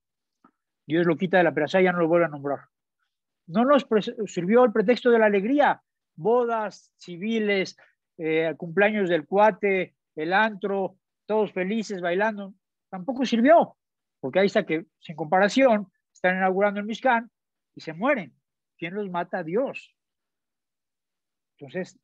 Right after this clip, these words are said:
no, no me está sirviendo el pretexto, ni de la tristeza de Noah, ni de la alegría de Nadab y Abihu. Hay otro caso que dice, en la perashá de Nazó, dice una persona que haga una promesa y se convierta en nazir.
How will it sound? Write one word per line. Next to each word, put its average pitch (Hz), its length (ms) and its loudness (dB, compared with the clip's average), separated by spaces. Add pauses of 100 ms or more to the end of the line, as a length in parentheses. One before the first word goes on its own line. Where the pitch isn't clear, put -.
no, 190 180 0
no 214 80 2
me 196 60 0
está 190 120 0
sirviendo 160 540 -2 (140)
el 147 180 -10
pretexto, 147 480 -2 (240)
ni 170 140 2
de 170 80 4
la 175 100 2
tristeza 285 640 4
de 208 140 -10
Noah, 285 280 -2 (520)
ni 175 80 -10
de 185 120 0
la 180 180 -2
alegría 220 460 0 (460)
de 170 120 -16
Nadab 175 280 -4
y 170 40 0
Abihu. 139 300 -10 (2000)
Hay 240 120 2
otro 277 240 0
caso 254 320 4
que 202 80 -2
dice, 175 460 -4 (1120)
en 160 500 -10
la 160 120 0
perashá 170 260 2
de 214 80 4
Nazó, 208 420 0 (720)
dice 190 200 -2
una 226 180 4
persona 208 300 0
que 220 80 0
haga 214 120 2
una 190 160 -2
promesa 190 400 -6
y 185 180 -12
se - 120 -16
convierta 190 440 0
en 180 100 0
nazir. 165 440 0